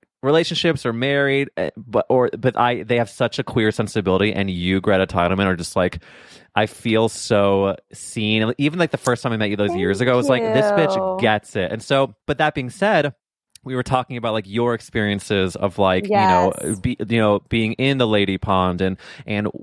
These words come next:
Speaker 1: and
Speaker 2: Mm-hmm.
Speaker 1: your connection to the queerness of it all. And I, and I'm curious, like, when you were growing up, was there a moment when you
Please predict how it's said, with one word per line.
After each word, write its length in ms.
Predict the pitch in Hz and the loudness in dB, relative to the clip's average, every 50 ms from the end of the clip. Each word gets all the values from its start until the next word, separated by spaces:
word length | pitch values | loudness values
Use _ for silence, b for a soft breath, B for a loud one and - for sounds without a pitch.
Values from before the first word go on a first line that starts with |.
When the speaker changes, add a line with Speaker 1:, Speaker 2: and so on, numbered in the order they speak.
| 226 226 | -4 -2
Speaker 1:
and 200 | 120 113 113 110 | 0 0 2 0
Speaker 2:
Mm-hmm. 300 | - 104 101 101 98 101 | 0 -2 -2 -2 -2 -2
Speaker 1:
your 140 | 107 117 113 | 0 0 0
connection 480 | - 131 123 117 110 - - 110 104 95 | 0 0 0 0 0 -2 -4 -6 -6 -6
to 560 | - - - 139 143 131 123 117 110 101 - | -6 -2 0 0 2 2 2 2 2 2 0
the 140 | - 98 104 | 0 0 -2
queerness 440 | - - - 117 104 98 95 92 - | 0 0 0 2 2 2 0 0 0
of 120 | 101 90 | 0 0
it 60 | 101 - | 0 2
all. 200 | 107 113 120 120 | 2 2 2 0
And 100 | 107 107 | -2 -4
I, 120 | 104 - | -6 -6
and 140 | - 110 113 | -6 -6 -6
I'm 80 | 117 107 | -6 -8
curious, 500 | - - - 139 147 156 156 143 - - | -10 -10 -8 -6 -4 -4 -4 -4 -2 0
like, 180 | 120 110 107 | 0 0 0
when 160 | - 113 117 127 | 0 -2 -2 0
you 120 | 135 151 | 0 0
were 100 | 175 175 | 0 0
growing 340 | 143 127 117 107 110 110 92 | 0 0 0 2 2 2 0
up, 200 | 104 104 - 113 | 0 0 0 0
was 160 | 113 107 - | -2 0 0
there 140 | 127 139 165 | 0 -2 0
a 40 | 185 | 0
moment 560 | 165 113 98 95 95 95 98 101 107 110 - | 0 0 2 2 2 2 2 2 0 0 2
when 160 | 104 101 101 | 0 0 0
you 560 | 98 95 90 92 92 92 92 95 95 98 101 | 0 0 0 2 2 4 4 4 4 4 2